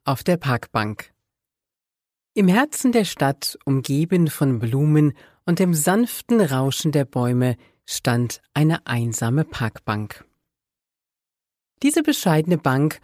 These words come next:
wurde zum stummen Zeugen unzähliger Geschichten der Liebe, die das Schicksal auf unerwartete Weise zusammenführte. Eines Tages saß Amelia auf der Bank,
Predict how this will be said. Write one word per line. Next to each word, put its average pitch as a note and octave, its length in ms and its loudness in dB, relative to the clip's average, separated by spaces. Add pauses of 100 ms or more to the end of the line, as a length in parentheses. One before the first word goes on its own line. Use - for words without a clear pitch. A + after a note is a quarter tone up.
(180)
wurde D3 320 0
zum E3 160 0
stummen B3 480 0
Zeugen D3+ 640 0 (160)
unzähliger E3+ 720 0
Geschichten - 640 -4
der D3+ 140 2
Liebe, B2+ 500 -2 (340)
die D3 80 -6
das B2 160 -2
Schicksal C#3 640 -2 (260)
auf F3 200 -4
unerwartete E3 880 0
Weise B2 400 -2
zusammenführte. A#2 1000 -4 (880)
Eines A3 360 -2
Tages C#3+ 500 2 (320)
saß A#3 300 0
Amelia C3+ 500 2
auf A#2 160 -6
der C3+ 140 0
Bank, A#2 340 -2